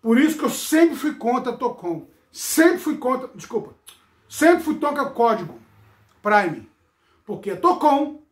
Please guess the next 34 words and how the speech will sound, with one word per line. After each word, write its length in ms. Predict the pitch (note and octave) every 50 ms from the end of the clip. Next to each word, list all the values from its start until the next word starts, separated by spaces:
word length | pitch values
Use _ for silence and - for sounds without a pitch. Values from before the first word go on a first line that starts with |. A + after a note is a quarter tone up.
| _ _ -
ela 200 | A3 A3+ A3+ G#3+
simplesmente 440 | - D4+ - G#3+ F#3+ F3+ E3+ E3 -
faliu, 600 | - - E4 D#4+ C4+ B3 B3 C4+ C#4 - - - _ _ _ _ _
fabricou 680 | _ _ - - A#3 C4+ D#4+ E4+ E4+ E4+ E4+ - - C4+
o 40 | C4
aparelho 420 | C4 - B3 A3+ A3 A3 A#3+ A#3 -
até 320 | B3+ A#3+ - - C#4 D#4
o 60 | E4
último 420 | C#4 C4+ E4 A4+ A4+ A4+ A4 A#4 G4
segundo 680 | - G4 G4 D#4 C#4 C#4+ D#4 D#4+ E4+ D#4 - - - _ _ _
e 80 | - A3
virou 320 | G3+ B3 A#3+ B3+ C4+ C4
Prime. 560 | - - A#3 A#3 A#3 A#3+ A#3+ A#3+ A3+ A3+ - _ _ _ _ _ -
Enganou 500 | B3+ C#4+ E4+ D#4+ D#4 D4 C#4 C#4+ D4 D4
muita 380 | D4 D4+ D#4+ F4 F#4+ F#4 F4 D4
gente 540 | - C#4 C#4+ C#4+ - - D4+ D4 - - - _ _ _ _ _
com 120 | - - F4
a 140 | G4 F#4+ C#4
ajuda 280 | G#3+ C4+ D#4 E4 F4
de 100 | E4 E4
muitas 440 | D#4 C#4+ C#4 C#4+ D4 D#4 D#4 E4 D#4+
pessoas 920 | - D4+ B3+ - - C4 C#4+ D4+ D4 C4 A3 F#3+ D#3+ - - - - _ _ -
aqui 300 | - - - - B3+ C4
no 180 | B3+ B3 C4+
YouTube. 600 | C4 B3+ - C#4+ D#4+ E4 D#4+ A3+ D#3+ - - - _ _ _ _ _ _ _ _ _ _ _ _ _ _ _ _ _ _ _ _ _ _ _
Eu 100 | - D4
sempre 320 | B3 - - D4 D#4 F#4 F4+
falei 280 | - E4+ D#4 - D4+
assim, 120 | C4+ - C4
eu 160 | C4 B3 C4
não 120 | D#4 F4
tenho 120 | E4+ E4 D#4
nada 180 | D#4+ D#4+ -
contra 680 | - - - C#4 D#4+ F4 F#4 E4+ - - G3+ D3+ B2